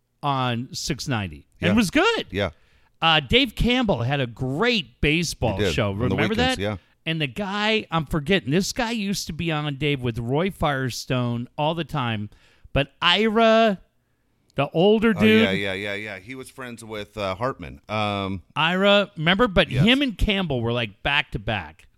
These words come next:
Speaker 2: Yeah.
Speaker 1: Pete Gray and Marty
Speaker 2: Yeah,
Speaker 1: Milner.
Speaker 2: that's right.
Speaker 1: Like, all these different fucking shows that were iconic. So, again,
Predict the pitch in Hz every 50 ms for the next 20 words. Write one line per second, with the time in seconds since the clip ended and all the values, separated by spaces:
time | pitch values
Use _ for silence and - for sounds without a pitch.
0 | _ _ _ _ _ _ _ 73 73 73 - - 214 202 180 165 175 196 202 196
1 | 190 180 170 170 180 185 185 180 185 185 175 185 180 180 190 185 180 175 90 87
2 | 85 80 - _ _ _ _ - 135 143 143 - - 160 175 202 233 233 233 214
3 | 202 156 131 165 180 160 - 185 160 135 - 160 147 - 160 135 117 - - 165
4 | 147 143 135 123 113 - 127 123 131 120 120 120 113 110 - 139 131 123 110 95
5 | 90 - - - - 151 135 131 135 - 147 131 120 180 185 185 165 143 131 127
6 | 127